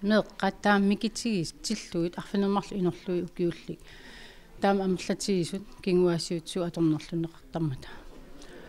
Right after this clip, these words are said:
Таавалу аама исумақартартут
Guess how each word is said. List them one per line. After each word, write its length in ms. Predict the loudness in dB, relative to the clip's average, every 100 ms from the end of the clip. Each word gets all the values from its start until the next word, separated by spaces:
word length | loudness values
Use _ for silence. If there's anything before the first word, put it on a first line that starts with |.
| -18 -18 -18 -10 4
Таавалу 420 | 8 8 8 6
аама 480 | 4 4 4 2 0 -4 -14 -4
исумақартартут 920 | 4 4 6 2 0 -4 -4 -8